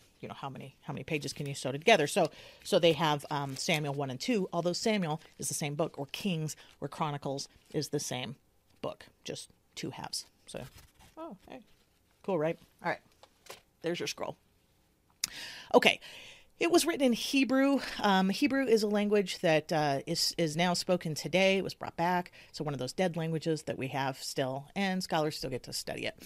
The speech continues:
So, um, while Moses and Abraham, we know, were translated directly, we have Genesis, and we have some really old versions. We have some old sections from hundreds and hundreds, if not thousands of years ago, and we have, um,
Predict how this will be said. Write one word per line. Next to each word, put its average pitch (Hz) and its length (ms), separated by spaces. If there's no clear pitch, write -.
So, 156 440
um, 151 300
while 175 320
Moses 208 520
and 151 240
Abraham, 180 520
we 170 80
know, 151 140
were 143 100
translated 143 680
directly, 185 520
we 151 300
have 147 300
Genesis, 160 440
and 214 120
we 220 80
have 269 140
some 320 180
really 208 200
old 180 140
versions. 160 440
We 151 80
have 156 180
some 165 160
old 156 240
sections 190 460
from 147 280
hundreds 214 360
and 165 100
hundreds, 160 380
if - 220
not - 180
thousands 180 400
of 160 120
years 160 200
ago, 147 240
and 185 120
we 170 80
have, 165 400
um, 151 420